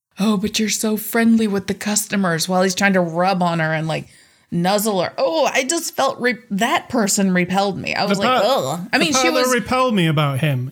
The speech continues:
Speaker 2: is he knew that she has a, something wrong.
Speaker 1: Yeah. Oh, I didn't even think of that.
Speaker 2: Right.
Speaker 1: <gasps>
Speaker 2: And he just, it's taken advantage of it.
Speaker 1: Because then later he throws it in her face, like, "I am the only reason you have this
Speaker 2: Exactly.
Speaker 1: job." Oh my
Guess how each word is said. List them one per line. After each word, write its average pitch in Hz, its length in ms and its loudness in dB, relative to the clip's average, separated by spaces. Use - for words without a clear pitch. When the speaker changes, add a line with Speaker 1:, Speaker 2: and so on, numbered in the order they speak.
Speaker 2:
is 175 280 0
he 202 240 2
knew 202 400 2
that 151 180 0
she 170 240 0
has 156 240 0
a, 151 220 -2
something 165 480 0
wrong. 143 360 -2
Speaker 1:
Yeah. 196 420 2
Oh, 311 240 2
I 349 80 0
didn't 370 180 0
even 392 160 0
think - 380 -4
of 539 60 -16
that. 494 640 0
Speaker 2:
Right. 170 320 0
Speaker 1:
<gasps> 370 500 -6
Speaker 2:
And 190 120 4
he 196 80 4
just, 190 220 2
it's 202 280 -2
taken 202 480 0
advantage 151 480 0
of 131 140 -2
it. 131 140 -10
Speaker 1:
Because 262 360 0
then 262 240 0
later 269 320 0
he 233 160 0
throws 214 320 0
it 208 80 0
in 196 120 0
her 175 120 2
face, 254 340 -2
like, 175 220 0
"I 190 140 2
am 190 160 2
the 180 140 2
only 180 260 0
reason 170 400 0
you 170 100 -2
have 202 260 0
this 180 180 0
Speaker 2:
Exactly. 156 420 0
Speaker 1:
job." 190 100 -2
Oh 233 80 0
my 196 220 0